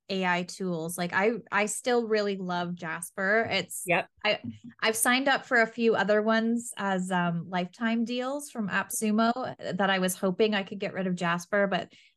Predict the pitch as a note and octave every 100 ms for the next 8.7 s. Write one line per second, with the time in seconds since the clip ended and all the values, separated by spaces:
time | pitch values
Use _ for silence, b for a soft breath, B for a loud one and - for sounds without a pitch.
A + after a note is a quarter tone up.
0 | - A#3 A3+ C4+ C4+ - F#3 E3+ E3+ B2+
1 | D#3+ - B3 b b b - G#3 F#3+ F3+
2 | E3+ F#3+ _ _ - A3+ A#3 A#3+ D#4+ G4
3 | A#3 G3 A3+ - B3 G#3 F#3 G3 G3 F#3
4 | F#3 - A3 G#3+ G3+ F#3+ F3+ E3+ D#3+ -
5 | _ _ - G#3+ A#3+ - B3+ A3+ G#3+ G#3+
6 | F#3+ F3+ G3 - G3+ G3+ G3+ G3 G3+ F#3
7 | F3+ F3+ F3 F#3+ F#3 F#3 F#3+ F#3+ F#3 -
8 | F3+ F3 F3 F3+ F3+ F3 F3